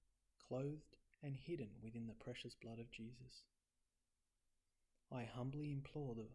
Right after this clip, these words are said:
the help of the Blessed Virgin Mary and my holy guardian angel to guide me in prayer, inflame my soul, and make profitable my petition. I humbly ask this through the same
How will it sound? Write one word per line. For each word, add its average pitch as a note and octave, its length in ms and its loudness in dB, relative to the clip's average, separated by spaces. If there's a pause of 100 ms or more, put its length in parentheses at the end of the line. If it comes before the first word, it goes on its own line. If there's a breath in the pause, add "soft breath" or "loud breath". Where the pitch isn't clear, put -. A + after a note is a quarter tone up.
(140)
the A#2 100 -2
help D3+ 360 -2
of B2 100 -6
the A#2 80 -6 (100)
Blessed B2 280 -2 (120)
Virgin C3 380 0
Mary C#3+ 380 0 (600)
and C#3+ 240 2
my C#3 220 4
holy D3+ 380 0
guardian B2+ 500 0
angel A#2+ 320 -2 (680)
to - 100 -10
guide C3+ 400 0
me A#2 180 2
in G2+ 120 -4
prayer, B2 420 -6 (760)
inflame D#3 560 0
my C#3+ 180 0
soul, D3 500 -2 (680)
and C#3 160 4
make A#2+ 240 2
profitable C#3+ 540 -4 (200)
my A2 220 -2
petition. - 460 -10 (1400)
I B2+ 100 0
humbly A2+ 540 2
ask - 220 -4
this - 320 -10
through B2 120 0
the A#2 80 0
same E3 340 0